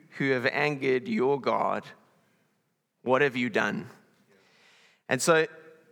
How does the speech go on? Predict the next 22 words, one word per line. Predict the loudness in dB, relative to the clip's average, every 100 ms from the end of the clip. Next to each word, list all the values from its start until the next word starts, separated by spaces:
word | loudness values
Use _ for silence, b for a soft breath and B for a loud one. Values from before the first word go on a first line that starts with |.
| _ _ _ _ _ _ _ _ _ _ _ _
they | 2 2
said | 2 0 2
to | 0
him, | 2
"What | 2 0
shall | 0 -2
we | -2
do | -4 -2 0 0 0 -2 -2
that | -2
the | -2
sea | -4 -4
may | -2 -2
quiet | 0 0 0 0
down | 0 0
for | -2 -4
us?" | -4
For | -4
the | -6
sea | -4 -4 -4
grew | -4 -4 -2
more | -2 -4
tempestuous. | -6 -6 -8 -6 -8 -6 -8